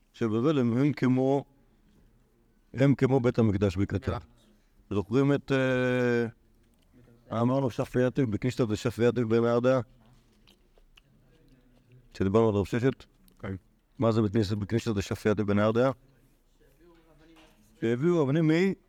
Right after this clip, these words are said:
Speaker 1: מבית המקדש בשביל לבנות את ה-, לא, לא. אוקיי, אז, אז,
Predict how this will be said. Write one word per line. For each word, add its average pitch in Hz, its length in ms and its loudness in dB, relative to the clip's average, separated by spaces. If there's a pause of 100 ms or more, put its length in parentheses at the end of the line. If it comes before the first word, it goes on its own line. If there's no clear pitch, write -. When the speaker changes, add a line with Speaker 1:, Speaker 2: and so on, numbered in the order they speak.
(440)
Speaker 1:
מבית 147 320 2
המקדש 160 640 0 (420)
בשביל 113 240 2
לבנות 117 340 4
את - 160 -2
ה-, 98 640 2 (1080)
לא, 101 300 0
לא. 101 220 -4 (540)
אוקיי, 101 300 0
אז, 107 280 -2
אז, 110 360 0